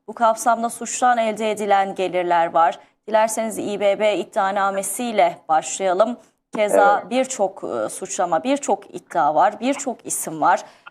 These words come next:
Speaker 1: Örgüt şeması ortaya çıkıyor. Bu kapsamda Ekrem İmamoğlu'nun altında, e, örgütte yine yönetici kadrosunda olan isimler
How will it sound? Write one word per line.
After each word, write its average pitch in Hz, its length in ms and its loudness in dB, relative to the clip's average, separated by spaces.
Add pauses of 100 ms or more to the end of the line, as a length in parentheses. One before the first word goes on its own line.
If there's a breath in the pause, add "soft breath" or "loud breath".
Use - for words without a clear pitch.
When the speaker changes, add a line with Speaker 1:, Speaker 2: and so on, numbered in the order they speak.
(100)
Speaker 1:
Örgüt 240 360 0
şeması 202 760 0
ortaya 175 640 -2
çıkıyor. 202 500 0 (320 loud breath)
Bu 240 60 -10
kapsamda 226 480 2
Ekrem 220 320 2
İmamoğlu'nun 214 680 0 (240)
altında, 240 880 2 (300 loud breath)
e, 180 140 2
örgütte 202 500 -2
yine 220 200 -4
yönetici 208 540 -4
kadrosunda 220 640 -2
olan 196 320 2
isimler 190 600 -2